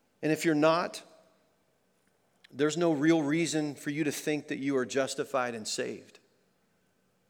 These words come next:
Putting to death the deeds of the body is not the way to be justified,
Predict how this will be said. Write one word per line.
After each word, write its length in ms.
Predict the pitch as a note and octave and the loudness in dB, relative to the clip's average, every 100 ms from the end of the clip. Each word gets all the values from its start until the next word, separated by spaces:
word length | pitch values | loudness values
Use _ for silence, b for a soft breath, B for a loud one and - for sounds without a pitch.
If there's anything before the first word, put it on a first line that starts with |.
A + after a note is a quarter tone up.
| _ _ _ _ _ _ _ _ _ _ _ _ _ _ _ _ _ _ _ _ _ _ _ _ _ _ _ _ _ _ | _ _ _ _ _ _ _ _ _ _ _ _ _ _ _ _ _ _ _ _ _ _ _ _ _ _ _ _ _ _
Putting 240 | - E3+ D#3 | 0 0 0
to 80 | |
death 280 | C#3 D3+ D#3 | 2 4 4
the 60 | D#3 | 0
deeds 320 | B2+ D#3 C#3 | -2 -2 0
of 100 | D3+ | -2
the 60 | C3+ | 2
body 340 | D3 D3+ D3+ | 4 4 4
is 160 | C#3+ B2 | 0 0
not 460 | C3+ D3+ E3 D3+ | 4 6 6 2
the 100 | D#3+ | 0
way 420 | D3+ C3+ D3+ E3 | 2 6 6 6
to 160 | F3 - | 2 -2
be 120 | E3+ | -4
justified, 880 | E3+ E3 E3 - D#3+ C#3+ A2 - - | 2 4 4 2 0 -2 -2 -6 -18